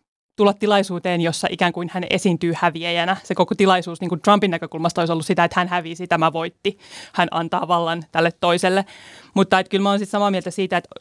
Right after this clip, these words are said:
kuitenkin niin kuin, kun ajattelee Yhdysvaltain historiaa ja sitä niin kuin Yhdysvaltain asemaa tämmöisenä niin kuin meillä on paras demokratia tyyppisenä valtiona,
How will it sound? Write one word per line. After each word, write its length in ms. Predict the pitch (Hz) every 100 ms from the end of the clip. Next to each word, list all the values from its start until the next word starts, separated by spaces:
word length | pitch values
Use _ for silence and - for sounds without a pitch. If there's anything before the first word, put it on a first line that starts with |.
| _
kuitenkin 420 | - 220 233 202 180
niin 120 | 180
kuin, 100 | 165
kun 100 | 185
ajattelee 360 | 180 185 180 175
Yhdysvaltain 720 | 180 180 175 170 170 165 160 - _ _ _ _ _ -
historiaa 760 | 175 - 185 175 170 170 165 - -
ja 240 | 180 160 - -
sitä 340 | - 190 180
niin 180 | 170 170
kuin 200 | 165 180
Yhdysvaltain 540 | 190 180 180 180 175 165
asemaa 420 | 190 190 175 175
tämmöisenä 480 | 170 185 185 185 170
niin 160 | 165
kuin 240 | 170 170 165 - - 185 175 _
meillä 320 | 190 180 180 170
on 120 | 170
paras 380 | 180 170 170 190
demokratia 720 | 165 180 175 - 170 165 165 165
tyyppisenä 580 | 180 175 196 190 175
valtiona, 560 | 170 185 170 175 165